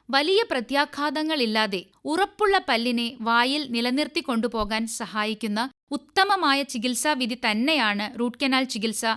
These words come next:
എന്ന് നിസ്സംശയം പറയാം. ഇനി എന്തെങ്കിലും കാരണം കൊണ്ട് ചികിത്സയ്ക്ക് ശേഷം വീണ്ടും ഒരു നീരോ പഴുപ്പോ വരുകയാണെങ്കിൽ അണുബാധയുടെ തോത് കൂടെ കണക്കിലെടുത്ത്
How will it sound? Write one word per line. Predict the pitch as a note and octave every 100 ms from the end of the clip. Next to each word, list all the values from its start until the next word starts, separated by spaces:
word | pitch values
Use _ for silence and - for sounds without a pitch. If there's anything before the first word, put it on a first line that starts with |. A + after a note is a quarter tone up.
| -
എന്ന് | - A3+ A#3
നിസ്സംശയം | B3 - D#4+ D#4+ A#3 G#3 G#3
പറയാം. | - F3 D3+ - - _ -
ഇനി | C4 A#3+ - - -
എന്തെങ്കിലും | C#4 E4+ G4+ G#4 A4+ A#4+
കാരണം | F4 C#4 C#4+ D4+ D#4
കൊണ്ട് | A#3+ A3+ A#3+
ചികിത്സയ്ക്ക് | - C4 D#4 F4+ C4+ F4+
ശേഷം | - G#3 - A3 D#4+ _ A#3
വീണ്ടും | D4 F4 F#4 G#4
ഒരു | C4+ D#4
നീരോ | D4 C4 C4+ D4+ E4+ -
പഴുപ്പോ | A#3+ B3+ C4 E4
വരുകയാണെങ്കിൽ | C#4+ G#3+ A3+ C#4+ A3+ G3+ G#3 G#3 A#3+ _ -
അണുബാധയുടെ | A#3+ B3+ D4+ D#4+ E4+ F4+ F4+ F4+
തോത് | C4 C4+ D4
കൂടെ | E4+ C#4+ D4
കണക്കിലെടുത്ത് | D4 A3 A3 C4+ G3 F3+ -